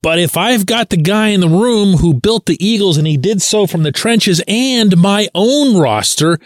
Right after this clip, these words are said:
is sorely lacking in that area, I'm telling you what, I'm finding him the most comfortable seat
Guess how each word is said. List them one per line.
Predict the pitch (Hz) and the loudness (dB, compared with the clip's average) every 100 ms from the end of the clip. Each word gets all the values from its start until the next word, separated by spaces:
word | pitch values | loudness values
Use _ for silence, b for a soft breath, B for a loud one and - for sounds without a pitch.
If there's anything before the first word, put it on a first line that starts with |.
| B B B B B | B B B B B
is | 139 135 | -2 0
sorely | - - - 208 226 220 190 160 | -2 -2 0 0 2 2 2 2
lacking | 123 113 147 220 247 - 90 139 190 - _ _ _ _ _ _ _ _ _ - | 0 0 -2 -4 -4 -2 0 2 0 -2 _ _ _ _ _ _ _ _ _ -4
in | 113 | -2
that | 120 135 131 | 0 0 0
area, | 202 233 127 110 104 b b b b b b b | 0 0 0 0 -4 b b b b b b b
I'm | - | -12
telling | - 220 | -4 -2
you | 160 | -2
what, | 98 143 | -2 -2
I'm | 151 143 | 0 0
finding | - 156 170 151 | 0 0 2 2
him | 151 143 | 2 0
the | |
most | 120 131 - | 0 -2 -4
comfortable | - 160 - 180 170 | -4 -4 -2 -2 0
seat | - 196 151 - | 0 0 -2 -8